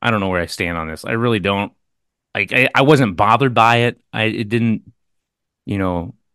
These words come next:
have one, it didn't distract from the game, I guess, either.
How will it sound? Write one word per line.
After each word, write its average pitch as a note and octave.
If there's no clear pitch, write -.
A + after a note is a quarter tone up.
have G#2+
one, G#2+
it B2+
didn't C3
distract -
from G#2
the F2
game, G#2
I G#2+
guess, G#2+
either. A#2+